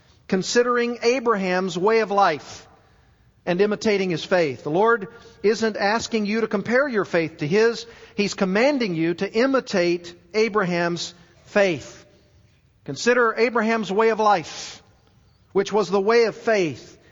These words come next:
and imitate that way. You follow along as I read Romans four, verses nineteen to twenty-five, and see if we can pick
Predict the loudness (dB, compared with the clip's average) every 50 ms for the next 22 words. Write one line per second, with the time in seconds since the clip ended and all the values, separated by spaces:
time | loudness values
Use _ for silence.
0 | _ _ _ _ -4 -2 -2 0 0 0 0 0 -2 -2 -2 0 0 0 -2 -4
1 | -10 -20 -20 -20 _ _ _ -8 -2 0 2 2 2 -2 -6 -10 -6 -2 0 2
2 | 2 2 0 -2 -4 -8 -14 -20 -20 _ _ _ _ _ _ _ _ _ _ _
3 | _ _ -14 -6 -2 0 2 2 2 0 0 0 0 0 0 0 0 0 0 0
4 | 0 -2 -2 -2 -4 -4 -8 -16 -18 -20 -10 -4 -2 -2 0 0 -2 -4 -4 -4
5 | 0 0 2 2 2 0 -2 -2 -4 -4 -4 -2 -2 -2 -2 -2 -4 -6 -6 -6
6 | -6 -8 -6 -6 -4 -2 0 0 0 0 0 -4 -4 -2 -2 -2 -2 -4 -6 -6
7 | -6 -6 -6 -8